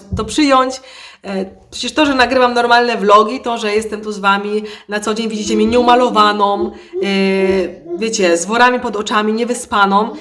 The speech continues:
to nie znaczy, że Was nie szanuję, bo wyglądam jak jakiś lump czy coś <laughs> według Was może,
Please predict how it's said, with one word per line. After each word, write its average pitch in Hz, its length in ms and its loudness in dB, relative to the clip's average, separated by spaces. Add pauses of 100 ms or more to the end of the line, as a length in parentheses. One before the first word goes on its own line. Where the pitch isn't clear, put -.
to 202 80 -10
nie 226 120 -6
znaczy, 277 220 -4
że 214 60 -6
Was 185 160 0
nie 185 100 -4
szanuję, 196 600 0 (280)
bo 202 60 -6
wyglądam 214 440 0
jak 208 160 0
jakiś 202 340 -6
lump 208 340 -2
czy - 140 -10
coś 247 320 -4
<laughs> 208 60 -12
według 214 280 0
Was 208 200 -2
może, 196 380 -2